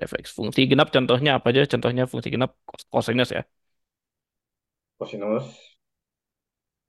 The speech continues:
Speaker 1: Cos X,
Speaker 2: Ya,
Speaker 1: terus
Speaker 2: X kuadrat, <laughs> X pangkat
Speaker 1: X kuadrat,
Speaker 2: empat.
Speaker 1: atau X pangkat empat, atau mutlak X juga ya.
Speaker 2: Ya.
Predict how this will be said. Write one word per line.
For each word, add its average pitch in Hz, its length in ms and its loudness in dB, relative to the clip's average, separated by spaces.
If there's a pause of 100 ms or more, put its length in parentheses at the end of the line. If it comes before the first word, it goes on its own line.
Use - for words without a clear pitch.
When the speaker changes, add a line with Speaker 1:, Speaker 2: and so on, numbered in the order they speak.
(140)
Speaker 1:
Cos - 180 -4 (100)
X, 104 240 4
Speaker 2:
Ya, 95 60 4 (100)
Speaker 1:
terus 110 280 4
Speaker 2:
X - 20 -2
kuadrat, 98 280 4 (120)
<laughs> 147 180 0
X - 40 -2 (120)
pangkat 107 200 2
Speaker 1:
X - 80 -14
kuadrat, 110 420 6
Speaker 2:
empat. - 20 -20 (880)
Speaker 1:
atau - 200 -2 (120)
X - 100 -14
pangkat - 200 -4 (100)
empat, 98 380 0 (120)
atau 98 220 0 (220)
mutlak 107 300 -4 (180)
X - 20 -4 (120)
juga 73 120 -4 (100)
ya. - 60 -12 (1200)
Speaker 2:
Ya. 87 400 -2